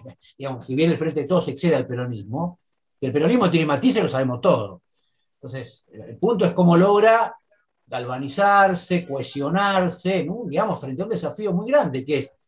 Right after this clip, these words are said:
un frente de derecha potente, como decía Alejandro, un contexto internacional muy difícil y una derrota electoral. Creo que este es un momento donde hace falta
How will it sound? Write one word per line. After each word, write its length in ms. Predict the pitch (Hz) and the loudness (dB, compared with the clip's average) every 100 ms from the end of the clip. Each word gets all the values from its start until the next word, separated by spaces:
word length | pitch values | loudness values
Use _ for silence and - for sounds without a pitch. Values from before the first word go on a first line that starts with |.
| _ _ _ - | _ _ _ -2
un 160 | 180 | 0
frente 360 | 180 226 226 190 | 4 2 2 0
de 80 | 185 | 2
derecha 360 | 190 220 190 | 4 4 2
potente, 460 | 175 175 208 165 139 | 0 0 2 2 -2
como 160 | 139 | -4
decía 200 | 143 151 | -6 -2
Alejandro, 580 | 185 175 214 220 214 190 | -2 -2 -2 -4 -4 -6
un 100 | 190 | -4
contexto 340 | 175 175 202 180 | -4 -2 -2 -2
internacional 480 | 160 156 - 196 | -6 -10 -6 -4
muy 140 | 196 214 | -4 -6
difícil 520 | 190 208 175 302 262 - _ | -8 -6 -2 -2 -4 -16 _
y 80 | 143 | -2
una 140 | 160 | 0
derrota 280 | 131 147 143 | 0 -2 -4
electoral. 600 | 117 - 202 254 - - _ _ _ | -8 -4 2 2 0 -8 _ _ _
Creo 140 | 208 | -4
que 60 | 233 | -2
este 80 | 226 | -2
es 80 | |
un 80 | 220 | -2
momento 320 | 202 202 269 220 | -4 -2 0 0
donde 120 | 180 | 0
hace 140 | 170 | -2
falta 680 | - 226 240 254 220 147 - | 0 0 2 2 2 0 -10